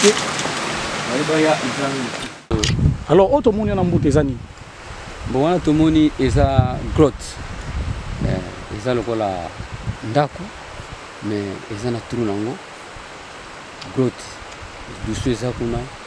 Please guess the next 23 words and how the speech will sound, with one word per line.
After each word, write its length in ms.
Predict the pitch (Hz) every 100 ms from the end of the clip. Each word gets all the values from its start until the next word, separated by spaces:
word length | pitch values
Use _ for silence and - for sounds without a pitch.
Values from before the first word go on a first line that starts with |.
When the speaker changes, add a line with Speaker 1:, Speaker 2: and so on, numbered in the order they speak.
| - - - - - -
Speaker 1:
Alors, 500 | 98 101 101 95 90 - - - - - - - - - - -
soki 180 | - 131
mbula 260 | 151 151 135
ebeti, 400 | 120 156 160 185 208 - - - - - - -
bato 180 | 87 -
bapusanaka 500 | 107 - 139 135 110
mwa 160 | 107 127
pembeni, 580 | - 107 120 120 113 123 -
omona 320 | 107 113 98
bamise 340 | 90 95 - 98
protege. 480 | - 101 113 104 104 95
Mais 100 | 98
kuna 180 | 135 135
na 120 | 117
kati, 360 | - 127 - 98 - - - - - - -
moyen 400 | 101 110 113 120 120
okota 480 | 120 - 113 - 98 -
eza 200 | 101 104
te. 200 | 95 - - - - - - - - 95 87 82 -
Speaker 2:
Mpo 140 | 175
na 100 | 143
nini? 320 | 131 127 143 214 - - - -
Speaker 1:
Bon, 360 | 107 113 104